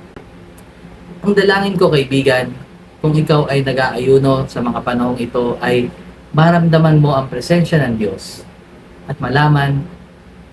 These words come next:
na malapit lamang siya sa iyo palagi, lalo na sa mga panahong tulad ngayong Kwaresma.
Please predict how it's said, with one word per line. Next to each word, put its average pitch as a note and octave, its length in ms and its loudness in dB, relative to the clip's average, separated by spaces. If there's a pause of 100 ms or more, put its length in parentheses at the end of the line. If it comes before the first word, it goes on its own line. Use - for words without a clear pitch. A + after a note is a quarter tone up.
(120)
na - 80 -20
malapit D#3 560 -2
lamang D#3 400 2
siya C#3+ 80 -8
sa B2+ 160 -4
iyo A2+ 180 -2 (1040)
palagi, G#2 460 -6 (840)
lalo G#3 300 4
na D#3 100 2
sa C#3+ 140 -2
mga C3 180 -2
panahong A#2 480 -8 (540)
tulad C#3+ 400 2
ngayong A#2+ 340 -2
Kwaresma. G#2 480 -8